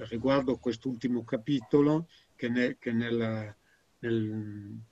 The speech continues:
nel foglio di, di bozza era appunto solo accennato, dire qualcosa di più. Anche perché se diciamo qualcosa di più e dovesse verificarsi quello che dici tu, che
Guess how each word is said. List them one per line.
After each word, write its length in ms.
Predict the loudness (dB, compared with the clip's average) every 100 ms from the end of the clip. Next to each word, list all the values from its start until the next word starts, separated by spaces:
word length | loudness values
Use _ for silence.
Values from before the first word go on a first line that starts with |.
| _ _ _
nel 180 | -6 -6
foglio 560 | 2 6 6 6 2
di, 760 | 0 -4 -2 0 0 -2 -4 -8
di 100 | -8
bozza 640 | -2 2 2 0 -8 -10 -12 _ _ _ _ _
era 220 | -8 -2
appunto 420 | -2 -2 -2 -2 -4
solo 260 | -2 2
accennato, 800 | 0 2 2 4 4 2 0 0
dire 300 | 2 4 4
qualcosa 440 | 4 2 0 -6 -6
di 120 | -4
più. 280 | 6 6 6 -2 _ _ _ _ _ _ -8 -4
Anche 260 | 2 4
perché 360 | 4 4 4 2
se 420 | 0 2 4 4
diciamo 440 | 0 -2 2 2
qualcosa 420 | 4 2 2 0 2
di 160 | 0
più 400 | 2 6 8 6 2
e 100 | -4
dovesse 480 | 0 2 0 -2
verificarsi 880 | -2 0 -2 -4 -4 0 0 -2 -8
quello 240 | -8 -4 -4
che 140 | -4
dici 340 | -6 -6 -6
tu, 240 | -2 0 -2
che 360 | -4 -2 -2